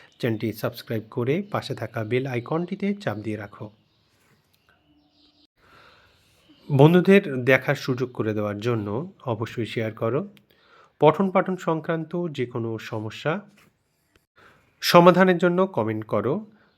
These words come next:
আমরা আমাদের সাধ্যমতো সমাধান করার চেষ্টা করব। এখানে যে এক নম্বরের প্রশ্নগুলো আছে,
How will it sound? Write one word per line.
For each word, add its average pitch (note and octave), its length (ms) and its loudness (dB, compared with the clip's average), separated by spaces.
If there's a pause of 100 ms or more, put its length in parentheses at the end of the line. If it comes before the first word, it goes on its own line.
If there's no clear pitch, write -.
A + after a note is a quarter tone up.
(120)
আমরা A#2+ 300 0
আমাদের A2 340 -2
সাধ্যমতো C3 680 -6 (300)
সমাধান C#3 440 -6 (100)
করার D3 280 -4
চেষ্টা A#2 240 -10
করব। A2 260 -6 (1900)
এখানে F#3 320 4
যে G3 120 6
এক C3+ 220 0
নম্বরের D3 460 -2
প্রশ্নগুলো A2+ 480 -6 (120)
আছে, A2 240 -6